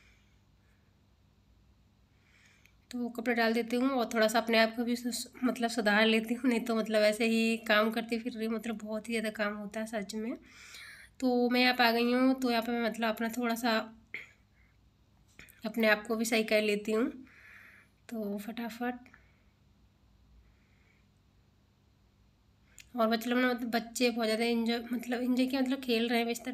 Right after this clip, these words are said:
पे ही और बहुत मस्ती करते हैं आपस में दोनों, मतलब फिर भी फ़ोन चाहिए होता है उनको।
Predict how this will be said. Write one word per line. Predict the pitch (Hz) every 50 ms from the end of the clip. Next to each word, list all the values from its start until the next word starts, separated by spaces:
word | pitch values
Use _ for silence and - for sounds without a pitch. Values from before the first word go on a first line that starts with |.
| 254 -
पे | 240
ही | 269 311
और | 320 277 233 214 220 226 220
बहुत | 220 220 233 233
मस्ती | 247 254 254 254 277 262
करते | 262 233 233 - 254
हैं | 262 254
आपस | 240 254 254 247 -
में | 262 240
दोनों, | 233 226 233 262 320 - - - - - - - - - - - _ _ - 247
मतलब | 226 247 262 262
फिर | 262 294 269
भी | 302 311
फ़ोन | 302 - 247 240 247 262 254
चाहिए | 269 254 254 262
होता | 254 240 233 240 247 240 226
है | 240 240 233
उनको। | 233 233 226 226 269 330